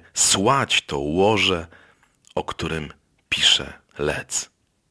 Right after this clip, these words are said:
Moralność upada na coraz wygodniejsze posłania. Wspomniałem o tej różnicy między posłaniem a łóżkiem. Posłanie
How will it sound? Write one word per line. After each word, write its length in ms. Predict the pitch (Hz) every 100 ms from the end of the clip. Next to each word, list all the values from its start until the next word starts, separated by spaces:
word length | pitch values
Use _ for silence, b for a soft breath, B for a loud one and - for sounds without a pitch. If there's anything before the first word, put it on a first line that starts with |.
| _ _ _ _ _ _ -
Moralność 1120 | 76 76 80 98 117 120 113 113 - - - _ -
upada 720 | 82 - - 98 87 85 - _ b b b b
na 180 | 71 69
coraz 640 | - - 87 78 73 - - _ -
wygodniejsze 1000 | - 65 82 76 73 73 69 67 - 71
posłania. 800 | - 71 - - - - - - - _ _ _ _ _ _ _ - B B B
Wspomniałem 640 | - 107 131 160 143 120 B B B B B
o 80 | -
tej 240 | - 95 85
różnicy 520 | 82 95 151 - 78
między 280 | 71 69 73
posłaniem 680 | - - - 92 98 98 -
a 80 | 95
łóżkiem. 680 | 135 127 - - - - 101 _ _ _ _ _ _ _ _ _ _ _ _ _ _ _
Posłanie 720 | - - - 101 123 113 80